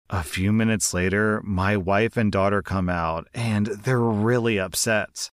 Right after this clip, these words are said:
They come over and tell me that we're leaving and driving back to New Jersey.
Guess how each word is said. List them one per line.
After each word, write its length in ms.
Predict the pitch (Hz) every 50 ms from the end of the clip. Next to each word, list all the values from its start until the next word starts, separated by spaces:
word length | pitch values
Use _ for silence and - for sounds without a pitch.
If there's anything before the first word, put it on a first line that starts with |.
| _ -
They 160 | - 123 131
come 300 | - - 107 127 135 139
over 280 | 139 147 151 139 165 170
and 220 | 151 147 147 143
tell 200 | - - 151 147
me 160 | 151 156 156 151
that 160 | 147 160 147
we're 160 | 151 147 143
leaving 500 | 120 110 127 135 156 143 139 123 110 131
and 200 | 135 135 135 123
driving 420 | 101 113 123 127 139 135 151 156 127
back 220 | 135 131 131 -
to 100 | - 131
New 180 | 131 131 135 120
Jersey. 580 | 98 110 113 131 127 90 101 95 - - -